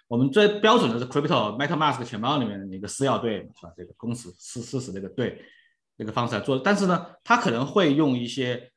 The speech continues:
它的这个硬件的这种设施的这些技术，用它的那个人脸啊或者指纹啊那什么 face，Face I D的技术，把这个东西给包在里面去了。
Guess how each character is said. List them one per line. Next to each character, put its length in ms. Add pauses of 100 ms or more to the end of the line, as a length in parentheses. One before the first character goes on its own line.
(320)
它 140
的 120
这 80
个 100
硬 240
件 200
的 80
这 100
种 100
设 240
施 200
的 100
这 80
些 100
技 180
术， 180
用 140
它 140
的 80
那 140
个 160
人 220
脸 180
啊 140
或 160
者 80
指 140
纹 220
啊 80
那 120
什 120
么 220
face，Face 800
I 60
D 100
的 80
技 120
术， 120
把 300
这 80
个 60
东 100
西 80
给 80
包 260
在 80
里 60
面 100
去 120
了。 60